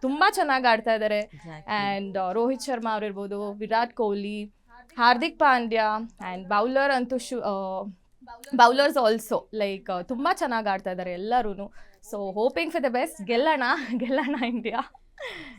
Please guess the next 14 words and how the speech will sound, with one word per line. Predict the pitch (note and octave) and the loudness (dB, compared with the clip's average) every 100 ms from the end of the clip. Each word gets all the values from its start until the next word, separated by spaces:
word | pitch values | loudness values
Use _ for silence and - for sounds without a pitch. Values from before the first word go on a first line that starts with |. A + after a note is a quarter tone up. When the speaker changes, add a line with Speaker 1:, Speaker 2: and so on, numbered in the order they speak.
| - | -8
Speaker 2:
ಆ, | G#3+ A3 | -6 -4
ಸಿಂಧು | C4 A#3+ C4 | -4 -2 -2
ಅವರೇ, | B3+ C4 | -2 -4
ನೀವ್ | B3 A#3 | -4 -6
ಹೇಳ್ದ | A#3 A3 C#4 | -6 -6 -6
ಹಾಗೆ | A#3 A#3+ B3 | -4 -4 -6
ನಿಮ್ಗೆ | A3 A3 G#3 | -8 -10 -10
ಇವತ್ತು | G3+ G#3 A3+ G#3+ | -10 -8 -6 -6
ಎರಡೆರಡು, | F#3+ E3 G3+ G#3 B3 B3+ B3+ A3 _ - E3 | -6 -4 -2 0 0 0 -2 -4 _ -10 -4
ಆ, | G3 | -4
ಖುಷಿ. | - G#3+ - | -4 -10 -8
ಗೆದ್ರೆ | E3 D#3+ F#3 E3+ A3 A#3 D4+ | -8 -6 -6 -2 -2 0 -2
ಭಾರತದ | G4 A#3 G#3 G#3+ A3 | -2 -2 -2 -4 -6
ಒಂದು | A3 A#3 E4 F#4+ | -6 -4 -6 -6